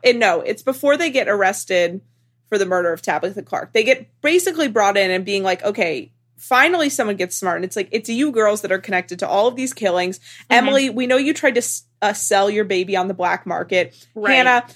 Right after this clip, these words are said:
Speaker 1: you hit that, like, you got into a car crash and you left that girl's, like, chunky, lifeless body there."
Speaker 2: <laughs> Why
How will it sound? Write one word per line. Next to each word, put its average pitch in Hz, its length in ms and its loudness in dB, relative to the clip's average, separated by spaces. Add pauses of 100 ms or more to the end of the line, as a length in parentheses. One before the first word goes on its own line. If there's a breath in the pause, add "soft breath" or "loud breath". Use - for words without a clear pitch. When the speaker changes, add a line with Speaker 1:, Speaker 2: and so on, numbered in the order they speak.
(260 soft breath)
Speaker 1:
you 294 260 4
hit 349 240 0
that, 294 280 4
like, 240 260 2
you 294 300 0
got 233 240 4
into 311 160 -2
a 269 80 2
car 226 300 0
crash 202 320 2
and 220 120 -4
you 220 100 -6
left 196 320 0
that 226 180 0
girl's, 214 260 0
like, 196 300 0
chunky, 233 540 -4
lifeless 196 500 0
body 180 400 0
there." 175 340 0
Speaker 2:
<laughs> - 80 -4
Why 453 480 4